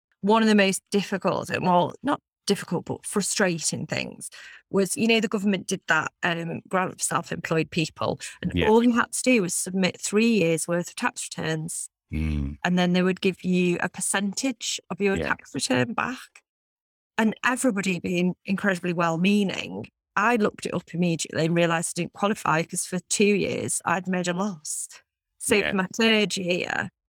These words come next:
Speaker 1: I'd made a profit, but it wasn't a massive profit. It was only a small profit. And as soon as
Speaker 2: Yeah.
Speaker 1: you divide that by three years, it was gonna be like I was gonna owe them seventy-five p, do you know what I mean?
Speaker 2: Yeah.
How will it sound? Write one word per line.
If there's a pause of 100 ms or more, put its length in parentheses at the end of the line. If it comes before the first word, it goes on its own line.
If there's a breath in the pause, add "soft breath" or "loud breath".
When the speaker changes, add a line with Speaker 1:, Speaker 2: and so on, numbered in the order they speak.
(580)
Speaker 1:
I'd
made
a
profit,
but
it
wasn't
a
massive
profit.
It
was
only
a
small
profit.
And
as
soon
as
Speaker 2:
Yeah.
Speaker 1:
you (360)
divide
that
by
three
years,
it
was
gonna
be
like
I
was
gonna
owe
them
seventy-five
p,
do
you
know
what
I
mean?
Speaker 2:
Yeah.